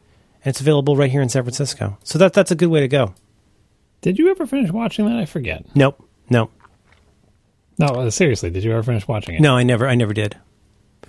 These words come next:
Speaker 1: I never did 'cause I'm trying to watch it. You know,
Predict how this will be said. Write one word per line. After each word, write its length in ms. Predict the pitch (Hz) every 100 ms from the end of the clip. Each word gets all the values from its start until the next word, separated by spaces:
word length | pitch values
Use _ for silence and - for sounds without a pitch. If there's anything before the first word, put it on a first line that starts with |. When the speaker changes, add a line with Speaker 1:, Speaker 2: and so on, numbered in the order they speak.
| - - -
Speaker 1:
I 20 |
never 160 | 247 247
did 100 | 269
'cause 140 | 233
I'm 80 | 254
trying 200 | 269 285
to 40 |
watch 240 | 262 240 -
it. 160 | 208 - 143 - - - - - _ - _ _ _ _ _
You 100 | 247
know, 420 | 254 247 214